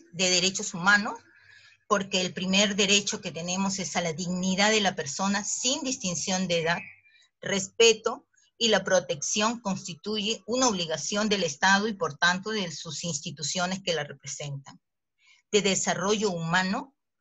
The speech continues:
¿no? Porque de acuerdo a nuestro Nobel Amartya Sen, eh,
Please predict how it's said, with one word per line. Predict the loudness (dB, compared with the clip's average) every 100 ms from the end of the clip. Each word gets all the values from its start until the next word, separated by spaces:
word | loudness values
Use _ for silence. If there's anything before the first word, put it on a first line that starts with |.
| _ -10
¿no? | -2 -2 -2
Porque | -8 -6 -6
de | -4
acuerdo | -4 -2 -2 0 -2
a |
nuestro | -2 -8 -8 -6
Nobel | -2 0 2 0 0 -6 -8 _ _ _ _ _ _ _
Amartya | -4 -2 0 0 -2
Sen, | 0 0 0 -4 -8
eh, | -6 -4